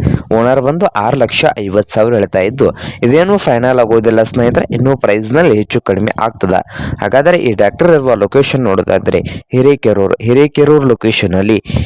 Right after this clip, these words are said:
ಈ ಜಾನ್ ಡೀರೆ ಐವತ್ಮೂರು ಹತ್ತು ಟ್ರ್ಯಾಕ್ಟರ್ ಮಾರಾಟಕ್ಕೆ ಸಿದ್ಧವಾಗಿದೆ ಸ್ನೇಹಿತರೆ. ನಿಮ್ಗೇನಾದ್ರೂ ಈ ಜಾನ್ ಡೀರೆ ಐವತ್ಮೂರು ಹತ್ತು ಟ್ರ್ಯಾಕ್ಟರ್ ಏನಾದ್ರೂ ಬೇಕಾಗಿದ್ರೆ ಓನರ್ಗೆ ಕರೆ ಮಾಡಿ ಖರೀದಿ ಮಾಡಿ. ಓನರ್ ನಂಬರು ವಿಡಿಯೋದ ತಳಗಿರುವ ಡಿಸ್ಕ್ರಿಪ್ಷನಲ್ಲಿ ಓನರ್ ನಂಬರ್ ಇದೆ, ಆ ನಂಬರ್ಗೆ ಕರೆ ಮಾಡಿ ಖರೀದಿ ಮಾಡಿ ಸ್ನೇಹಿತರೆ.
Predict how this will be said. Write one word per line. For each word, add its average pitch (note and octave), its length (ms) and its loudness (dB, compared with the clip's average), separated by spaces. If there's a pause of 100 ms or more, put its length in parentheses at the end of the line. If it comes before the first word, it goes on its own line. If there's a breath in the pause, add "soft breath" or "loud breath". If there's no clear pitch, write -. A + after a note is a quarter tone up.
(120)
ಈ A2+ 220 -4 (100)
ಜಾನ್ C3 220 2
ಡೀರೆ C#3+ 200 2
ಐವತ್ಮೂರು A2+ 600 0
ಹತ್ತು A2+ 260 -2
ಟ್ರ್ಯಾಕ್ಟರ್ B2+ 460 -2
ಮಾರಾಟಕ್ಕೆ G#2 520 -2
ಸಿದ್ಧವಾಗಿದೆ F#2+ 680 0
ಸ್ನೇಹಿತರೆ. G2 840 -4
ನಿಮ್ಗೇನಾದ್ರೂ C#3+ 520 0
ಈ D3 100 4
ಜಾನ್ G#2+ 300 0
ಡೀರೆ A#2 200 2
ಐವತ್ಮೂರು A2 600 0
ಹತ್ತು A2 220 -2
ಟ್ರ್ಯಾಕ್ಟರ್ G#2 340 -6
ಏನಾದ್ರೂ G2 320 -2
ಬೇಕಾಗಿದ್ರೆ F#2 580 0 (380 loud breath)
ಓನರ್ಗೆ B2+ 400 0
ಕರೆ A2+ 260 0
ಮಾಡಿ A2+ 320 0
ಖರೀದಿ B2+ 320 -2
ಮಾಡಿ. F#2 320 0
ಓನರ್ D3 400 0
ನಂಬರು G#2+ 320 0
ವಿಡಿಯೋದ C#3 420 -2
ತಳಗಿರುವ G2+ 600 0
ಡಿಸ್ಕ್ರಿಪ್ಷನಲ್ಲಿ G2 760 0 (400 loud breath)
ಓನರ್ D#3 240 2
ನಂಬರ್ G2+ 300 -2
ಇದೆ, G#2+ 140 -4
ಆ - 160 -4
ನಂಬರ್ಗೆ F2+ 460 0
ಕರೆ A#2 280 0
ಮಾಡಿ C3 300 0
ಖರೀದಿ C#3 320 -2
ಮಾಡಿ G2 200 0
ಸ್ನೇಹಿತರೆ. G2+ 460 -2